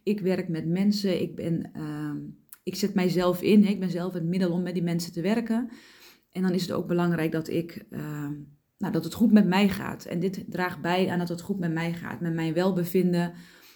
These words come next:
eh, op, op, eh, verschillende niveaus. En daar wil ik ook wel vandaag wat over zeggen, want het valt mij op, zo terugkijkend,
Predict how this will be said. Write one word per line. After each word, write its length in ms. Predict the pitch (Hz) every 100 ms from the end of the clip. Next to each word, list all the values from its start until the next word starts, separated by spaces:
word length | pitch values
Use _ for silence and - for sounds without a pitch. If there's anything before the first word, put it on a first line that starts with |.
| _ _ _
eh, 180 | 170 170
op, 240 | 190 190 -
op, 200 | 190 -
eh, 100 | - - 170 -
verschillende 400 | - - 233 214
niveaus. 560 | 180 180 196 156 151 175
En 80 |
daar 160 | 165 175
wil 100 | 170
ik 120 | 170
ook 160 | 170 170
wel 300 | 165 165 - - - _ -
vandaag 320 | 175 170 170
wat 160 | 170
over 220 | 156 160 160
zeggen, 320 | 185 208 160
want 140 | 165
het 140 | 180 185
valt 200 | 180 180
mij 140 | 175
op, 300 | 208 208 208
zo 340 | - 170 170
terugkijkend, 840 | 170 - 175 - 165 165 175 220